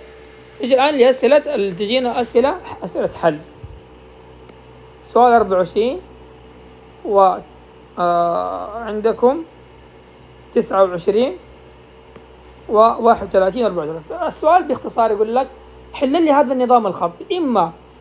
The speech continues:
باستخدام جاوس elimination اللي هو الرو echelon form بمعنى واحد وتحته أصفار وفوق أصفار، أو بإيش؟ جاوس جوردن elimination، لو واحد وتحته أصفار وفوق أصفار.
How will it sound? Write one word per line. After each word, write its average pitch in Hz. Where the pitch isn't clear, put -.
باستخدام 262
جاوس 269
elimination 247
اللي 226
هو 220
الرو 220
echelon 226
form 220
بمعنى 220
واحد 214
وتحته 180
أصفار 220
وفوق 226
أصفار، 247
أو 453
بإيش؟ 262
جاوس 294
جوردن 240
elimination، 196
لو 196
واحد 240
وتحته 240
أصفار 320
وفوق 208
أصفار. 165